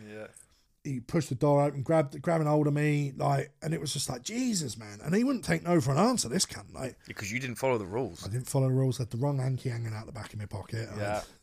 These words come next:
Speaker 2: shouldn't have had my trousers down my ankles to go to the toilet. That's <laughs>
Speaker 1: Yeah, pants shouldn't have been down around
Speaker 2: Yeah.
Speaker 1: the ankles, ready to go.
Speaker 2: Shouldn't have done that.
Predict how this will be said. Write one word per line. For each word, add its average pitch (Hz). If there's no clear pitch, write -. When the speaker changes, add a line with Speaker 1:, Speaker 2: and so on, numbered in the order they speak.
Speaker 2:
shouldn't 180
have 170
had 160
my 156
trousers 139
down 127
my 127
ankles 117
to -
go 120
to 113
the 110
toilet. 107
That's -
<laughs> -
Speaker 1:
Yeah, 107
pants 139
shouldn't 131
have 123
been 123
down 127
around 117
Speaker 2:
Yeah. 117
Speaker 1:
the 113
ankles, 113
ready 123
to 113
go. 113
Speaker 2:
Shouldn't 135
have 135
done -
that. 104